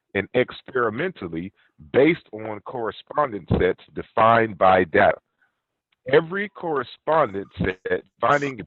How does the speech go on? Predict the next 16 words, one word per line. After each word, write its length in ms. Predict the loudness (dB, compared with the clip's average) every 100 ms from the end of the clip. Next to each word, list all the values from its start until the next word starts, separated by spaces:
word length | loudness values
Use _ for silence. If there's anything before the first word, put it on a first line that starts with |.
| _
protophoneme 800 | -6 -6 -6 -8 -8 -12 -12 -14 _ _ _ _
must 360 | -10 0 0 0
be 140 | -10
reconstructed 1120 | -8 -12 -10 -12 -14 -20 _ -10 -6 -6 -8 -4
based 380 | 2 4 2 -4 _ -14
on 80 | -8
observed 640 | -8 -8 -4 -2 0 -2 -6
phonemes 680 | -6 -4 -6 -10 -10 -12 -16 _ _ _ -6
and 220 | -6 -6 _
features, 600 | -8 -8 -8 -12 -12 -20 _ _ _ _ _
therefore 640 | 0 2 2 2 4 4 4
identities 800 | 2 2 0 0 -8 -8 -8 -6
of 140 | -6 -8
the 80 | -14
first 280 | -8 -8 -8
class." 400 | -6 -4 -4 -8